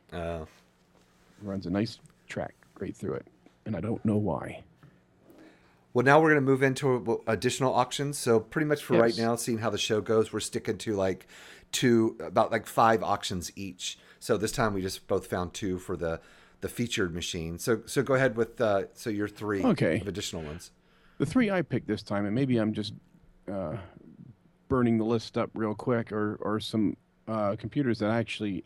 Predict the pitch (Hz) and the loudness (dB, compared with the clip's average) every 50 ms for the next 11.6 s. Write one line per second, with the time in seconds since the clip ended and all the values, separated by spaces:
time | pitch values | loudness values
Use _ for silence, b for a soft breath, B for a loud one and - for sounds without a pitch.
0 | - 98 107 110 113 110 107 98 85 107 - - - 104 104 107 110 - - _ | -6 -6 -4 -2 0 0 0 0 0 -2 -4 -6 -4 -2 0 0 -2 -4 -6 _
1 | - 95 95 - - - _ _ - 101 98 101 101 104 98 110 - - 107 101 | -6 -6 -6 -6 -8 -14 _ _ -6 -4 -2 -2 0 -2 -2 -4 -4 -4 -4 -4
2 | 82 76 - 87 80 80 87 85 82 87 - - 104 95 92 90 87 87 - - | -4 -4 -6 -6 -6 -4 -2 -2 -2 -2 -4 -4 -4 -2 -2 -2 -2 -4 -8 -8
3 | - 107 104 95 95 98 104 101 101 104 98 - - - 180 226 - - 147 131 | -6 -2 -2 0 0 2 2 2 2 2 0 -2 -6 -6 -6 -6 -4 -2 -2 -2
4 | 170 180 - - - 98 90 64 - 92 92 - - 143 147 135 - - 117 113 | -2 -2 -6 -6 -4 -2 -2 0 0 -2 -2 -2 0 2 0 0 0 0 0 2
5 | 110 101 - - 95 98 98 104 107 80 - - - 113 104 95 - 104 - - | 2 2 0 -2 -2 -4 -4 -4 -6 -8 -8 -8 -8 -8 -8 -6 -6 -8 -8 -8
6 | - 87 90 90 92 101 107 110 98 92 B B B B 82 82 76 98 98 110 | -8 -6 -4 -2 0 0 0 0 -2 -4 B B B B -10 -10 -8 -4 0 2
7 | 113 98 113 123 131 123 - - 123 117 107 - 127 - - 92 98 101 104 101 | 2 4 4 4 2 0 -2 -4 -4 -4 -2 -2 -2 -2 -2 -2 0 0 -2 -2
8 | 104 90 87 - - - 90 - 104 101 104 101 110 110 - - - 101 87 82 | -2 -4 -4 -6 -6 -10 -10 -8 -8 -6 -6 -4 -4 -4 -6 -6 -6 -4 -2 -2
9 | 76 78 92 92 135 139 123 - _ b b b b b b b b b b b | 0 0 0 2 0 0 -2 -6 _ b b b b b b b b b b b
10 | - 95 92 87 85 82 82 107 104 - - - - - - 98 107 98 92 - | -8 -6 -4 -2 0 2 0 0 -2 -4 -10 -14 -12 -8 -6 -4 -2 -2 -4 -4
11 | 117 110 - - 107 101 - - 113 107 - | -6 -4 -2 -2 -2 -2 0 0 0 0 0